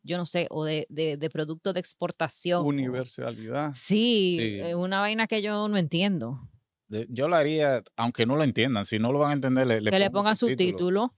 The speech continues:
Speaker 3: Sí, sí.
Speaker 1: Claro que sí.
Speaker 3: Sí.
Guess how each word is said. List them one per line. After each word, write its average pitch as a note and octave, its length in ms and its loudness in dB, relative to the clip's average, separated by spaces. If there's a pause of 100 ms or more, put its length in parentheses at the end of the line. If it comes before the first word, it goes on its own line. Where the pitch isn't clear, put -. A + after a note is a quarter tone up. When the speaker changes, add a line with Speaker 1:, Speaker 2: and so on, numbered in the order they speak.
Speaker 3:
Sí, G#2 220 -10
sí. A2+ 280 -10 (540)
Speaker 1:
Claro D#3 240 -8
que C#3+ 100 -14
sí. E3+ 200 -16 (320)
Speaker 3:
Sí. G2+ 300 -12